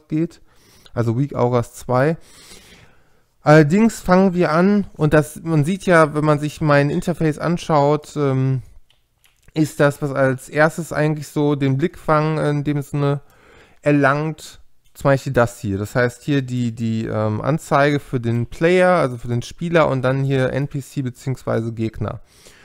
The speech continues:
Und dieses, diese beiden Balken hier, das heißt, ähm, ist das sogenannte Shadowed Unit Frames Add-on. Dafür gebt ihr ein slash shadowed,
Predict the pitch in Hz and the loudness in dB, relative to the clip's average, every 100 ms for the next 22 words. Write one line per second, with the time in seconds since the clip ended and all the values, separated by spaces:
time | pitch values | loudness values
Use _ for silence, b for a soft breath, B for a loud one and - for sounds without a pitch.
0 | b b - 135 143 - 175 220 214 214 | b b -2 0 0 -2 -4 -2 2 0
1 | 233 - - - _ _ 135 135 131 135 | -2 -12 -20 -20 _ _ -10 -6 2 2
2 | 139 135 135 165 202 175 147 151 156 160 | 2 2 2 2 0 -2 -2 0 0 0
3 | 175 - _ B B B B - 151 156 | -2 -8 _ B B B B 4 4 4
4 | - - _ _ _ - 147 147 - - | -4 -20 _ _ _ -4 0 0 -2 -16
5 | - - 139 139 143 131 143 135 139 139 | -20 -12 -6 0 0 2 0 0 -4 -2
6 | 139 - 139 - 165 165 160 - 160 143 | -2 -2 -6 0 4 4 2 0 0 2
7 | - - 117 110 127 123 143 185 196 - | 0 0 -2 -2 0 2 2 2 -4 0
8 | 139 - 143 - 156 139 151 - 143 147 | 0 0 -4 -4 -2 0 -2 -2 0 0
9 | - - 170 165 175 180 202 220 - | 0 -2 0 0 2 2 0 -4 -12